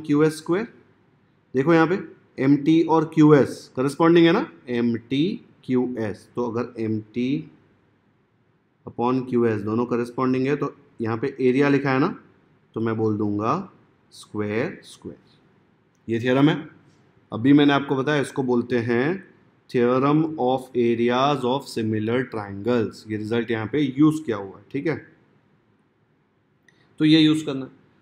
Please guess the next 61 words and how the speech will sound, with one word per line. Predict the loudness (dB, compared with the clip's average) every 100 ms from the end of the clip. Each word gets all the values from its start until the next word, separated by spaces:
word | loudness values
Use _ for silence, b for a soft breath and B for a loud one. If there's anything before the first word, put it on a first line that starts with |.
| _
अब | 2
आप | 4
बोलेंगे, | 4 4 2
"सर, | 0 0 -2 -2
एम | 0 2
टी | 4 4
और | 4 2
क्यू | 2 2
एस | 2
तो | 0
है | 2
नहीं | 2
हमारे | 2 0
पास, | -4 -8 -16 -20 _ _ _ _ _ _ _ _ _ _
एम | -8 -6
टी | 0
और | 0 2
क्यू | 0
एस | 0
का | 0
तो | -2 0
वैल्यू | 2 2
नहीं | 4
है | 2
ना।" | 0 -6 _ _ _
तो | 0
एम | 4 4
टी | 4
और | 4 4
क्यू | 2
एस | 2 0
निकालने | -2 2 2 2
के | 2
लिए | 2 0
हम | 2 4
ये | 4
छोटू | 4 2 4 4
ट्रायंगल | 4 2 4 2
कंसीडर | 2 0 -4 -6
करेंगे, | -12 -20 -20 _ -2
ये | 2
वाला | 2 2
एक | 0 -2
छोटू | -4 -2 0 -4 -4
और | -6 -4
ये | -4
वाला। | -6 -8 -20 _ _ _ _ _ _ _ -4
अब | 2
ये | 8 8
दोनों | 8 4
ट्रायंगल | 2 4 4
में | 2
आप | 0
अच्छे | -4 -4 -4
से | -2
देखेंगे | -2 -2 -2 -2
तो | -2
आपको | -4 -6
समझ | -6 -6 -6
में | -4
आएगा | -4 -4 -12 -18 -20